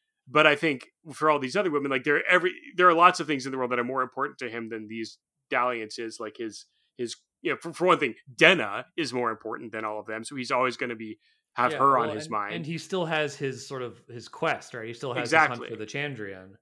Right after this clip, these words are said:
Speaker 2: And, uh, interestingly, Denna seems to me to be entwined with the hunt for the Chandrian.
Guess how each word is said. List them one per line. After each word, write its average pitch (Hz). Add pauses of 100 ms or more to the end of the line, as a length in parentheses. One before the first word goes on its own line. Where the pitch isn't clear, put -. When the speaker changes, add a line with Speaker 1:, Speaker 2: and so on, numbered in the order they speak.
(560)
Speaker 2:
And, 143 (440)
uh, 131 (120)
interestingly, 131
Denna 127
seems 123
to 127
me 127
to 120
be 117
entwined 151
with 120
the 113
hunt 110
for 110
the 101
Chandrian. 95